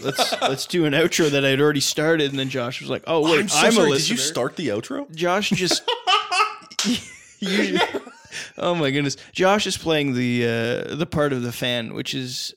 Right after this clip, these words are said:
Speaker 1: um, responding to questions I ask. <laughs> Anyways, it's a whole thing. We're trying to build a community that starts conversation around, uh, the Christian worldview. And the best way to do that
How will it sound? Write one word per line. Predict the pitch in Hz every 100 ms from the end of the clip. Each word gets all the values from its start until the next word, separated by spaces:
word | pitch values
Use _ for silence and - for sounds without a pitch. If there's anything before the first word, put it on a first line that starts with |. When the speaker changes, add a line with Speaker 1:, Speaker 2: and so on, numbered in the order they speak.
| -
Speaker 1:
um, | 113 110 - - _ _ -
responding | 151 143 165 165 160 143
to |
questions | 143 - 139 - 156 135
I | 120 113
ask. | - - - - 170 - - 123 _ - -
<laughs> | 180 - _ _ - - - 302 285 196 - _ _ _ -
Anyways, | 143 135 120 113 104 - - _ _
it's | 147 143
a | 135
whole | 117 120
thing. | - 107 113 113 _ _ _ _ _ _ _ _ _ - _
We're | 131 165 175
trying | 214 170
to | 156
build | 151 143
a | 147
community | - 160 139 135 135
that | 131 123
starts | - 123 -
conversation | 131 127 123 123 113 - 123 123
around, | 117 107 107 - _ 123
uh, | 104 87
the | 107
Christian | - 113 - 110
worldview. | 87 85 - - - _ _ _ _ _ _
And | 123 127 123 123 120
the | 120
best | 147 139 151
way | 139
to | 117
do | 123 120
that | 117 117 -